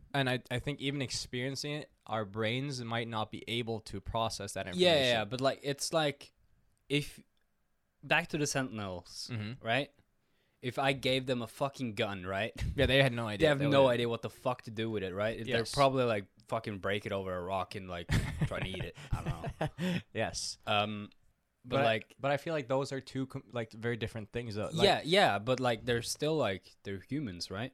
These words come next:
Speaker 1: Yeah.
Speaker 2: So, like, something new that they have, they can't think of a gun, right?
Speaker 1: No.
Speaker 2: 'Cause they haven't
Speaker 1: <laughs>
Speaker 2: experienced it.
Speaker 1: True.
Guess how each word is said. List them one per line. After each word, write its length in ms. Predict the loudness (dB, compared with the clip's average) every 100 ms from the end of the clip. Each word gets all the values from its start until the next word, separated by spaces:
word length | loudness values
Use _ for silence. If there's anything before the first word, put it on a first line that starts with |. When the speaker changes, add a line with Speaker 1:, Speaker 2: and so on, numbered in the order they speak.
| _
Speaker 1:
Yeah. 220 | -4 -4 -8 -16 _ _ _ _
Speaker 2:
So, 500 | 0 0 2 0 -2 -10 _ _ _ _ _
like, 220 | -6 -6 -8 _ -4
something 600 | -2 0 -2 -2 -2 -2
new 260 | -2 -2
that 140 | -4 -4
they 200 | -4 -4
have, 300 | -4 -6 -6 -4
they 140 | -4
can't 340 | 0 0 0 -4 -6
think 240 | -4 -4 -2
of 160 | -4
a 60 | -4
gun, 360 | -2 -2 -2 -10 -6
right? 180 | -4 -2
Speaker 1:
No. 240 | -2 -4 -2 4 4
Speaker 2:
'Cause 100 | 4
they 80 | 2
haven't 260 | 2 0 -2
Speaker 1:
<laughs> 60 |
Speaker 2:
experienced 560 | -6 -6 -6 -6 -8 -8
it. 180 | -12 -10
Speaker 1:
True. 380 | -6 -4 -6